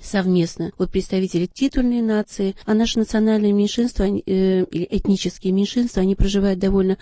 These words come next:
компактно. Если можно было бы чаще организовать встречи, и просто легко было бы заметить, что проблемы-то общие.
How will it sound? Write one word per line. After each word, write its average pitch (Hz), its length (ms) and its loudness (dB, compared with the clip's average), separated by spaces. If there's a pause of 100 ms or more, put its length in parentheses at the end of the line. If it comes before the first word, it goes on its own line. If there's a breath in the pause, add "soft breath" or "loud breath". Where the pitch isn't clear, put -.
компактно. 208 680 -2
Если 262 400 0
можно 254 320 2
было 233 240 2
бы 220 120 0
чаще 220 640 0
организовать 190 640 0
встречи, 208 680 -2
и 185 560 0 (240)
просто 262 460 0
легко 247 380 0
было 269 200 2
бы 240 120 0
заметить, 240 420 2
что 180 260 -2 (220 loud breath)
проблемы-то 208 560 2
общие. 196 500 0